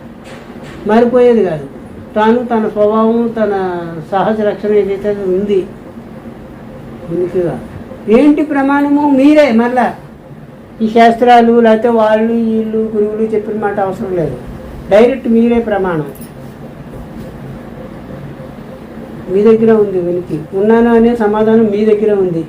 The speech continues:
నేనున్నాను అనే సమాధానం మీ దగ్గర ఉంది.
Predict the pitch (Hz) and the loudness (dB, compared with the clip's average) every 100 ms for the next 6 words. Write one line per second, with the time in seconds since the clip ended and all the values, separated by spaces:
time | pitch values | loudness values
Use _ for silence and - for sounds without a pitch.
0 | - - - - - - - - - - | -12 -20 -20 -20 -18 -18 -18 -18 -18 -18
1 | - - - - - 170 180 180 185 220 | -18 -18 -18 -18 -8 0 2 2 2 4
2 | 233 233 226 240 220 202 220 220 226 226 | 4 4 2 0 -2 -4 -2 0 2 0
3 | 202 208 214 214 208 196 175 151 | 0 -2 -2 0 -2 -2 -4 -6